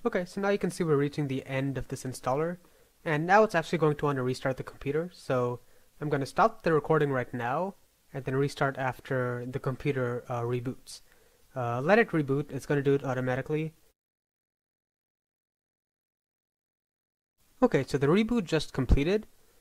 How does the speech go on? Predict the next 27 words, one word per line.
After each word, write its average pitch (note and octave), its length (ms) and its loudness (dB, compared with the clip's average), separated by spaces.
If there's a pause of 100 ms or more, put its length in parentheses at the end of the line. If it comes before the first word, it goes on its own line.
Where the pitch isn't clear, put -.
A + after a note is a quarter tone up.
(180)
Uh, C#3+ 280 2
one G#3 200 4
note G#3 140 6
about D#3+ 220 6
the C#3+ 60 2
reboot, D3+ 400 0 (180)
just - 240 2
click - 240 2
restart C3 400 0
anyways, C3 560 0
and B2 100 -4
you A#2+ 60 -4
should A#2 160 -8
be A2+ 80 -8
good. - 200 -14 (520)
Now F#3+ 140 2
you C4+ 100 4
wanna F#3+ 180 6
start D3 320 2
File C3 260 2
Explorer, B2+ 520 -4 (100)
so - 180 -6
just, A#2 380 -8 (640)
you C#3 100 -4
can C3 140 -2
go B2+ 140 2
here E3 380 -2